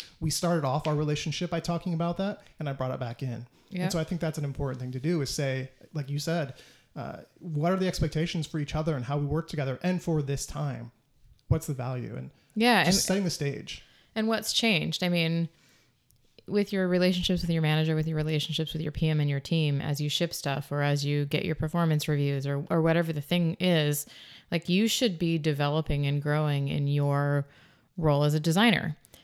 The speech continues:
Speaker 2: And your manager should be developing and growing as their role as a manager. And your partners in E M and P M will be,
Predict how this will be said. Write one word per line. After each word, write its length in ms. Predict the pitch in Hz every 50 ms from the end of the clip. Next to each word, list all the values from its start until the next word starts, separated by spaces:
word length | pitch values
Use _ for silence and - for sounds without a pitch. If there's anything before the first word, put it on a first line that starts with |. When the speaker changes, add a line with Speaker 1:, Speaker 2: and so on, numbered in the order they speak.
| _ _ _ -
Speaker 2:
And 340 | 165 156 151 151 147 147 143
your 100 | 143 147
manager 380 | 147 143 147 151 147 160 156
should 200 | 147 - 160 147
be 100 | 156 156
developing 420 | 143 143 147 139 143 143 147 147 147
and 140 | 147 147
growing 340 | 139 147 147 147 147 147 147
as 120 | 143 139 135
their 160 | 139 139 139
role 220 | 135 139 139 143
as 100 | 147 143
a 40 | 185
manager. 540 | 214 233 226 165 135 - - - - 151 - -
And 220 | - - 143 139 143
your 320 | 147 147 151 - 156 147 - - - - _ - _
partners 520 | - 165 156 - - 165 160 151 151 147
in 100 | 156 160
E 120 | 160 156 151
M 180 | 151 151 151 151
and 360 | 147 147 147 147 151 170 -
P 160 | - - 170 156
M 100 | 156 156
will 100 | 160 160
be, 380 | 160 156 156 156 151 156 -